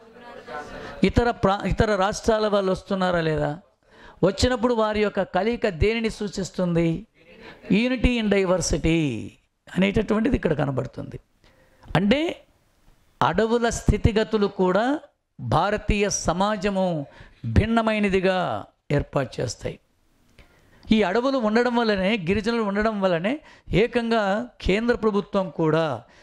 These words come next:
గిరిజనులు అత్యధికంగా నివసించేటటువంటి రాష్ట్రాల ప్రభుత్వములో ఏకంగా గిరిజన సంక్షేమ శాఖ తప్పనిసరి అనేటటువంటి స్థాయికి వచ్చింది ఆధునిక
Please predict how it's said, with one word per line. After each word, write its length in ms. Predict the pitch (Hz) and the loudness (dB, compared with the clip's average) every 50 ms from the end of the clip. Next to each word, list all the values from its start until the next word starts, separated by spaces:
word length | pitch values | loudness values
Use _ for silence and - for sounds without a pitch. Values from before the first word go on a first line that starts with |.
| _ _ _ 135 | _ _ _ -10
గిరిజనులు 640 | 120 - 170 208 233 202 247 254 262 254 254 247 - - | -2 0 0 0 2 0 2 0 2 0 0 -2 0 -4
అత్యధికంగా 840 | 165 160 - - 226 240 214 233 226 - 226 220 220 214 220 214 214 | -4 -6 -4 -2 -2 0 0 -2 -2 -2 -4 -4 -2 -2 -2 -2 -2
నివసించేటటువంటి 1160 | 208 208 208 214 208 - 208 208 202 - - 208 202 202 208 185 190 202 190 196 196 165 196 180 | -4 -2 -2 -4 -4 -4 -6 -8 -4 0 0 0 0 0 -2 -2 0 -2 -2 -2 0 -2 -2 0
రాష్ట్రాల 840 | 151 151 165 196 - - - - - 208 190 185 180 175 156 143 - - - _ _ _ - _ - | 0 0 0 0 -2 -4 -6 -4 -2 -2 0 0 0 0 -2 -2 -6 -16 -20 _ _ _ -14 _ 0
ప్రభుత్వములో 1040 | 139 156 175 202 240 - - - 220 208 196 196 185 190 190 180 165 127 107 98 - _ _ - | 0 2 2 2 -2 -2 -2 -4 -2 0 0 2 2 4 4 2 2 -2 -4 -8 -14 _ _ -4
ఏకంగా 800 | 127 147 180 202 196 - - 190 185 185 175 175 165 156 147 147 - - - - _ _ - | 0 2 2 2 0 0 -2 -2 0 0 0 0 0 -2 -4 -6 -8 -14 -20 -20 _ _ -8
గిరిజన 520 | 123 117 123 180 202 220 202 208 214 214 208 | -6 0 0 2 2 2 0 0 0 0 0
సంక్షేమ 680 | 160 - - - 180 208 202 - - 214 202 202 196 190 | -2 -2 -2 -2 -2 -2 -4 -2 -2 -2 0 2 0 0
శాఖ 460 | - - - - 180 190 214 208 - | -2 -2 0 0 0 0 0 0 -2
తప్పనిసరి 1040 | 196 - - - 226 226 - - 240 220 208 - - 190 175 175 175 160 131 - - - | -4 -4 0 -2 -2 -2 0 -2 0 0 0 2 0 2 2 2 0 0 -2 -6 -6 -4
అనేటటువంటి 560 | 165 185 196 185 - 190 180 196 180 175 165 | -2 -2 0 0 -2 -2 0 -2 -2 -2 -2
స్థాయికి 440 | - - - 180 175 175 170 - 156 | 0 2 2 2 2 2 2 0 -2
వచ్చింది 300 | 147 - - 151 143 143 | -2 -2 -4 -2 0 0
ఆధునిక 580 | 147 160 151 156 156 147 - 156 139 131 135 | 0 0 0 -2 -2 0 -2 -2 -2 -2 -6